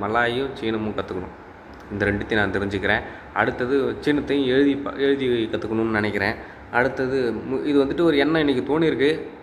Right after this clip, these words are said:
பாப்பா முயற்சி பண்றேன் கண்டிப்பா. அஹ், நம்மளோட அறிவை எப்பயுமே நம்ம வந்துட்டு முடக்கி போடக்கூடாது. ஏதோ ஒரு வகையில அதை வந்துட்டு அதை நம்ம வளர்த்துக்கிட்டே இருக்கணும். ஓகே, அதுக்காக தான் இந்த தியானம் பண்றேன்னு சொல்லி கூட முயற்சி பண்றேன்னு சொன்னேன்ல, நான் தியானம் பண்ணிட்டு தான் இருக்கிறேன்.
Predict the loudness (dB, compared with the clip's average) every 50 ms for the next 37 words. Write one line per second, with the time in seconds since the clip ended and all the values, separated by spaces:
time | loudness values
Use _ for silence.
0 | -20 -20 -20 -8 -4 -2 -2 0 0 0 2 0 0 0 -2 -2 -2 0 0 0
1 | 0 0 0 -2 0 0 0 0 -2 -4 -12 -16 -18 -18 -20 -20 -20 -20 -20 -20
2 | -20 -20 -16 -10 -6 -4 -2 -2 -2 -2 0 0 2 4 4 4 4 2 2 2
3 | 2 0 0 0 -2 -2 -2 -2 -2 -2 -2 -4 -4 -6 -6 -4 -2 -2 -2 -2
4 | -2 -4 -4 -2 -2 -2 -2 -2 -2 0 0 0 0 0 2 2 2 2 2 0
5 | 0 0 0 0 0 0 -2 -2 -2 -2 -2 -2 -2 -4 -4 -4 -6 -4 -4 -2
6 | -4 -4 -4 -6 -4 -2 0 0 0 0 -2 -2 -4 -4 -6 -10 -14 -14 -14 -14
7 | -14 -14 -16 -16 -16 -16 -16 -16 -16 -16 -16 -16 -16 -18 -8 -4 -4 0 2 2
8 | 2 2 0 -2 -8 -12 -10 -4 -2 0 0 2 2 2 2 2 0 0 0 0
9 | 0 0 0 0 0 -2 -2 -4 -6 -6 -6 -6 -4 -2 -2 -2 -2 -2 -4 -6
10 | -6 -8 -8 -8 -8 -8 -6 -4 -4 -2 0 0 -2 -2 -2 -6 -10 -14 -10 -8
11 | -4 -2 -2 -2 -2 -2 -2 -2 -2 -2 -2 -2 -2 -2 -2 -2 -2 -2 -4 -6